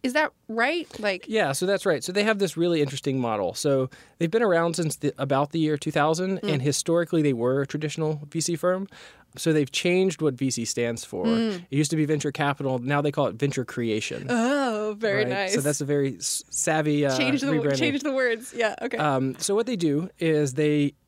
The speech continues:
Speaker 2: do explorations every summer
Speaker 1: Mm-hmm.
Speaker 2: for scientific ideas that they, they think are promising.
Speaker 1: Mm-hmm.
Speaker 2: So across, sort of across the, the whole of biology. So gene editing, new molecules, sort of whatever you could think of, there's some exploration within Flagship that they're doing.
Speaker 1: Cool.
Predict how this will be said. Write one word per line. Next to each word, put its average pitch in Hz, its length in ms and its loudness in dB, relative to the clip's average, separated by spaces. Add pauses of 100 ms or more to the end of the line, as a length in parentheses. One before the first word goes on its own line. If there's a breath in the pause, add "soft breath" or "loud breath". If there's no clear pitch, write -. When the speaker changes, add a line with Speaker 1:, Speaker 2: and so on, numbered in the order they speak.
Speaker 2:
do 196 220 0
explorations 156 800 0
every 127 200 -2
summer 110 440 -2
Speaker 1:
Mm-hmm. 202 160 -8
Speaker 2:
for 131 500 2 (440 loud breath)
scientific 180 580 0
ideas 139 360 2
that 127 100 -4
they, 131 200 -2
they 143 140 -2
think 131 180 -4
are 104 80 -2
promising. 143 460 -4
Speaker 1:
Mm-hmm. 220 100 2
Speaker 2:
So 139 220 4
across, 160 280 0
sort 214 120 4
of 214 80 0
across 180 320 2
the, 139 340 2
the 147 100 0
whole 156 280 2
of 117 80 -4
biology. 107 640 0 (420 loud breath)
So 143 140 0
gene 202 260 0
editing, 139 800 2
new 180 160 2
molecules, 143 560 0
sort 170 120 -2
of 151 60 -4
whatever 185 300 0
you 180 100 -2
could 147 160 -4
think 147 220 0
of, 127 280 0
there's 143 160 0
some 160 140 -2
exploration 143 640 -2
within 123 220 -2
Flagship 123 400 -2
that 117 100 -10
they're 110 120 -2
doing. 139 360 -6
Speaker 1:
Cool. 165 280 -2